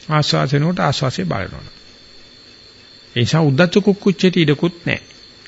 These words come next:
ඒ වගේම දෙගිඩියාවක් එන්නත් බෑ මේක ආශ්වාසයේද ප්‍රශ්වාසයේද කියලා. මේක හිතවිල්ලක්ද? එනතම් මේක, අ,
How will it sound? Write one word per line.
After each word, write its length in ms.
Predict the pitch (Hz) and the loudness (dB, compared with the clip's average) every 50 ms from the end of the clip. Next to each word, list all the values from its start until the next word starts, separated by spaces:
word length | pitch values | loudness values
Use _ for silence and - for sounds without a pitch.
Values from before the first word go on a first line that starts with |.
| - - - - - - - | -20 -20 -20 -20 -16 -4 2
ඒ 140 | 160 185 | 6 6
වගේම 460 | 226 247 240 190 127 104 101 104 107 127 180 262 - - - - - - - - - - - - - - - - - - - - - - - - - - - - - - - - - - - - - - - - - - - - - - - - - - | 6 6 6 4 4 4 4 4 2 2 0 0 -2 -8 -20 -20 -20 -20 -20 -20 -20 -20 -20 -20 -20 -20 -20 -20 -20 -20 -20 -20 -20 -20 -20 -20 -20 -20 -20 -20 -20 -20 -20 -20 -20 -20 -20 -20 -20 -20 -20 -20 -20 -20 -20 -20 -20 -20 -20 -20 -12 -4
දෙගිඩියාවක් 760 | 139 131 143 151 196 233 220 247 240 233 220 214 208 202 - 190 | 4 4 4 6 6 6 8 8 8 8 6 4 4 2 2 0
එන්නත් 200 | 165 151 143 139 120 110 98 107 | 0 2 4 2 2 0 -2 -2
බෑ 440 | 107 110 117 127 143 170 220 262 254 | 2 2 4 6 4 4 4 2 0
මේක 300 | 202 160 156 175 185 196 | 2 2 2 2 2 0
ආශ්වාසයේද 880 | 160 120 120 151 165 - - - 208 196 196 196 185 - 190 220 240 247 220 | -2 0 0 0 0 -2 -4 -4 -2 0 0 0 2 2 2 2 2 0 0
ප්‍රශ්වාසයේද 760 | - 202 170 - - - 175 127 117 101 98 98 90 87 80 85 | 0 0 -2 0 0 -2 0 0 0 0 -2 -4 -6 -6 -8 -10
කියලා. 340 | 76 65 60 - - - - - - - - - - - - - - - - - - - - - - - | -10 -12 -16 -16 -16 -20 -20 -20 -20 -20 -20 -20 -20 -20 -20 -20 -20 -20 -20 -20 -20 -20 -20 -20 -8 0
මේක 180 | 139 151 170 180 180 | 2 2 4 4 6
හිතවිල්ලක්ද? 800 | 127 117 156 151 - 226 202 196 151 113 104 98 90 90 - - - - - - - - - - - - | 6 6 6 6 6 4 6 6 6 4 4 0 -4 -6 -8 -14 -20 -20 -20 -20 -20 -20 -20 -20 -20 -10
එනතම් 380 | - - 131 139 131 - 139 131 | -2 2 2 2 2 2 0 2
මේක, 240 | 123 123 123 117 120 110 95 - - - - - - - - - - - - | 2 2 0 2 0 0 0 -2 -6 -14 -20 -20 -20 -20 -20 -20 -20 -16 -10
අ, 100 | 107 95 | -6 -6